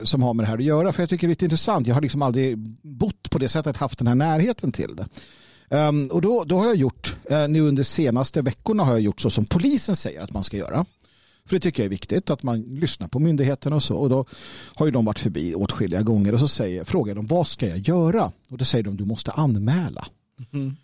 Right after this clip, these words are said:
Speaker 1: "Okej, ska jag anmäla allting?" "Ja, du måste anmäla allting." Och, och då händer ingenting, säger jag. "Nej, det kommer du inte göra, men du måste anmäla allting." De vet ju själva att ingenting kommer hända. Men jag har gjort det, att jag tänkte, "Okej, jag ska göra
Speaker 2: Men jag
Speaker 1: som
Speaker 2: tror
Speaker 1: en"
Speaker 2: att det sen kan fungera som underlag för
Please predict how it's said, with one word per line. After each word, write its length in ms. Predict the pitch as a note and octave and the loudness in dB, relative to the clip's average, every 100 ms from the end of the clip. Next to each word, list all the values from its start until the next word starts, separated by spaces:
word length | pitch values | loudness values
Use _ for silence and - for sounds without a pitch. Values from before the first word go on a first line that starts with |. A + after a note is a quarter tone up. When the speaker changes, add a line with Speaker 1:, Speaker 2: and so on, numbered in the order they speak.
| _ _ _ _ | _ _ _ _
Speaker 1:
"Okej, 380 | G3 - B2 F#2+ | -4 -2 -2 -2
ska 160 | - F3+ | 0 0
jag 80 | F#3+ | 2
anmäla 240 | G3 F#3+ | 2 0
allting?" 540 | F#3 F3+ - A2 E2 C2+ _ | 0 -2 -2 -6 -8 -16 _
"Ja, 180 | B2+ G3+ | 0 0
du 60 | G3 | 0
måste 260 | F#3+ - | -2 0
anmäla 340 | C#3 G#2 D#3 G#2 | 2 2 2 -2
allting." 460 | C2 - - - _ _ - | -10 -12 -12 -14 _ _ -2
Och, 240 | E3+ D#3 | 0 0
och 80 | D#3+ | 0
då 200 | E3+ E3 | 2 2
händer 340 | C3+ A#2+ A2+ | 2 0 0
ingenting, 400 | G#2 G2+ D3+ D#3+ | 0 0 0 0
säger 180 | - D2 | -2 -6
jag. 140 | E2+ | -2
"Nej, 300 | C3+ G3+ A#3 - | 0 2 0 -4
det 60 | |
kommer 240 | F#3+ G3+ G#3 | -2 0 0
du 60 | |
inte 160 | D3 A#2 | -2 -4
göra, 260 | F#2+ C2+ - | -10 -12 -4
men 120 | C#3+ | 0
du 80 | D#3+ | 2
måste 280 | G3+ - D3+ | 2 0 -2
anmäla 320 | C#3+ E3+ D#3 | 0 0 -2
allting." 240 | F2 A2 | -4 -4
De 160 | A#2+ C#3+ | -2 0
vet 240 | C#3 - | 0 -2
ju 40 | A2+ | -4
själva 380 | - F3+ D3 F#3 | 0 0 0 -2
att 100 | - | -4
ingenting 460 | D3+ A2 A2 G#2 G#2 | -8 -8 -10 -14 -6
kommer 200 | A2 A2+ | 2 2
hända. 320 | C3 - - - - - - - - - | 2 0 -6 -14 -14 -12 -12 -12 -12 -2
Men 120 | E3+ | 0
jag 60 | G3 | 2
har 40 | |
gjort 200 | A#3 C#4+ | 2 0
det, 100 | - | 0
att 120 | G2+ - | 0 0
jag 100 | C#3+ | 0
tänkte, 200 | C3 F3 | 0 0
"Okej, 140 | D#3 | 0
jag 100 | C#3+ | 0
ska 100 | - | 0
göra 160 | A#3+ G3+ | 2 2
Speaker 2:
Men 100 | G3+ | 2
jag 120 | G#3 | 2
Speaker 1:
som 80 | F#3+ | 2
Speaker 2:
tror 100 | G#3+ | 2
Speaker 1:
en" 60 | |
Speaker 2:
att 80 | G3+ | 2
det 120 | F#3+ | 0
sen 400 | E3+ - G#3 F#3+ | 0 2 2 2
kan 180 | - D#3+ | 0 -2
fungera 340 | - E3+ D3+ B2+ | 0 0 2 2
som 120 | C#3 | 2
underlag 600 | D#3 C#3 B2+ B2+ B2+ | 2 2 2 2 2
för 120 | B2 | 0